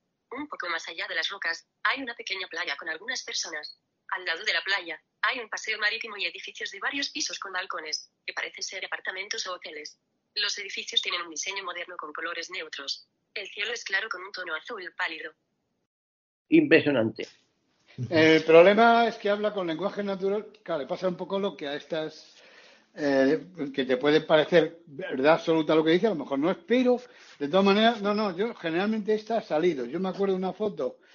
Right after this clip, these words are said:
Speaker 3: de mi chica que era madrina de la boda de su hijo y sacaba la foto, era una mujer sentada, digo, perdón, de pie, no sé, no, no, no,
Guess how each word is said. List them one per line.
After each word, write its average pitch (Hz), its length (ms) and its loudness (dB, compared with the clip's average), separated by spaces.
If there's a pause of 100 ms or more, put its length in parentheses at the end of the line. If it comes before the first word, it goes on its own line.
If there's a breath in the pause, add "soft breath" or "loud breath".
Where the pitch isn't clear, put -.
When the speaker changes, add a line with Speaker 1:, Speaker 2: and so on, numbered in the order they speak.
(360 soft breath)
Speaker 3:
de 143 560 6
mi 135 200 2
chica 185 340 4
que 185 140 2
era 175 180 4
madrina 170 540 2
de 151 100 0
la 139 100 -2
boda 170 320 0
de 170 260 -2
su 170 240 -6
hijo 190 360 -4 (720)
y 190 360 0 (160)
sacaba 147 300 2
la 180 40 2
foto, 196 160 2
era 180 140 2
una 208 160 0
mujer 208 460 0
sentada, 190 580 -2 (160)
digo, 160 200 0
perdón, 151 300 0
de 135 160 -2
pie, 208 280 -2
no 190 80 -6
sé, 147 60 -8
no, 196 220 0 (100)
no, 190 200 2
no, 220 180 2